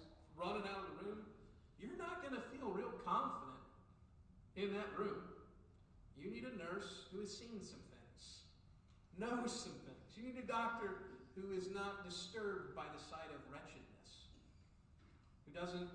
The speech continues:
look at you as though you're some sort of monster, but looks at you with compassion and says, you know, a lot of, a lot of physicians in whatever field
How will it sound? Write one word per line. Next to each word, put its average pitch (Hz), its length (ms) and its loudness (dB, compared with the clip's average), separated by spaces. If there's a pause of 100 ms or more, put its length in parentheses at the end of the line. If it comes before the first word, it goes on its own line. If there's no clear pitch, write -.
(600)
look 175 240 2
at 175 160 0
you 170 160 0
as 139 120 -4
though 151 200 -4
you're 151 100 -6
some 151 260 -6
sort 151 240 -8
of 139 180 -10
monster, 143 500 -4 (480)
but - 800 -14
looks 175 240 -6
at 185 160 -8
you 156 160 -8
with 160 160 -6
compassion 180 480 -8 (160)
and - 160 -12 (240)
says, - 400 -12 (1200)
you 185 80 -6
know, - 160 -6
a 294 80 -2
lot 302 220 12
of, - 100 6 (160)
a 311 160 0
lot 415 160 8
of - 160 0
physicians - 800 -8 (220)
in 147 180 -6
whatever 170 400 0 (140)
field - 260 -8